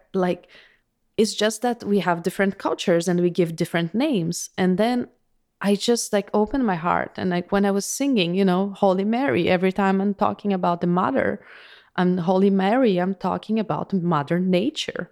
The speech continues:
I'm talking about the divine feminine that is the matter that creates everything. And every time I'm singing for the Father,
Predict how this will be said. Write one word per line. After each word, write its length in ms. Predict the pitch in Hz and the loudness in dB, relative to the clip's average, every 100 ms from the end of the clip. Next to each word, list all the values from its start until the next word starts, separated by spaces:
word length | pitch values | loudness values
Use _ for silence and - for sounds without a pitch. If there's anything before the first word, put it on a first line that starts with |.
| - | -4
I'm 220 | 185 180 - | -2 -2 -4
talking 480 | - 156 156 170 165 | -2 -2 -2 -4 -4
about 560 | 165 147 143 147 - - - - | -2 -2 -2 -4 -10 -20 -20 -6
the 100 | 175 165 | -2 0
divine 420 | 170 151 147 160 | 0 0 -2 -4
feminine 680 | - - 220 262 185 156 156 | -4 -4 0 2 2 0 -2
that 220 | 156 - | -4 -4
is 280 | - - - _ _ _ - | -8 -8 -14 _ _ _ -4
the 140 | 170 | 0
matter 680 | 165 160 175 233 - - 196 - | 2 2 0 0 -4 -6 -8 -14
that 240 | - - | -14 -4
creates 360 | 185 170 160 - | 2 2 2 -2
everything. 480 | 156 170 - 151 160 | -4 -2 -2 -6 -2
And 140 | 196 180 | 0 2
every 220 | 175 185 | 0 -2
time 400 | 202 190 202 202 196 | -2 0 0 -2 -2
I'm 180 | 190 | -2
singing 460 | 190 - 196 214 214 | -2 -2 0 0 0
for 420 | - 185 185 214 | 0 2 2 2
the 200 | 185 180 - - - - - _ | 2 0 -2 -12 -20 -20 -20 _
Father, 680 | - - 170 226 190 190 | -8 0 2 4 4 2